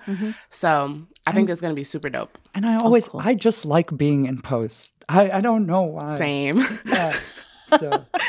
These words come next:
Speaker 2: It's such a vibe.
Speaker 3: It's such a vibe. I don't know. Like,
Speaker 1: Yeah.
Speaker 3: recently we were taking photos before the Lil Nas X concert, and I was like,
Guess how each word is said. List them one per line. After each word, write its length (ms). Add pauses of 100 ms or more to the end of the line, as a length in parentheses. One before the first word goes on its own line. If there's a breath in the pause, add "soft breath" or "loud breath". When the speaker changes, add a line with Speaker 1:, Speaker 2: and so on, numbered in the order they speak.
Speaker 2:
It's 160
such 220
a 60
vibe. 440
Speaker 3:
It's 160
such 340
a 120
vibe. 540
I 120
don't 160
know. 240
Like, 200
Speaker 1:
Yeah. 80
Speaker 3:
recently 420
we 60
were 120
taking 300
photos 360
before 300
the 100
Lil 140
Nas 380
X 180
concert, 480
and 140
I 80
was 120
like, 220